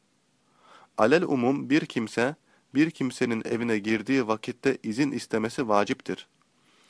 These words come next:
Bu mesele ayrıdır. Kadının kocasının hoşlanmadığı kimseyi ondan izinsiz evine alması da ayrıdır. Mesela kocası, kadının akrabalarından birisinin evine girmesine rıza göstermiyorsa,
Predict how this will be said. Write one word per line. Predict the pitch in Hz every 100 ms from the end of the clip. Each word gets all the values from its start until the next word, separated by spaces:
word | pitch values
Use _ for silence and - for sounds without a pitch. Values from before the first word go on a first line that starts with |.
| - -
Bu | 170
mesele | 131 - 143
ayrıdır. | 151 120 117 113 92 - _ _ _ _ _ -
Kadının | 135 123 127 165 190 _ _ -
kocasının | - 117 123 - 147
hoşlanmadığı | 139 127 120 147 165 151 120 117
kimseyi | 113 117 110 107 120 160 - _ _
ondan | 110 110 117 151 -
izinsiz | 117 110 120 - 113 -
evine | 117 117 113
alması | - 110 117 - 135
da | 135
ayrıdır. | 113 110 101 92 - _ _ _ _ _ _ -
Mesela | 147 165 131 117
kocası, | - 120 110 - 151 - _ _ -
kadının | 123 117 131 151 -
akrabalarından | 120 131 117 117 117 117 117 113 110 101
birisinin | 117 131 - 117 107
evine | - 113 120
girmesine | 117 117 113 110 - 107 104
rıza | 107 113
göstermiyorsa, | 104 107 - 131 117 104 98 - 135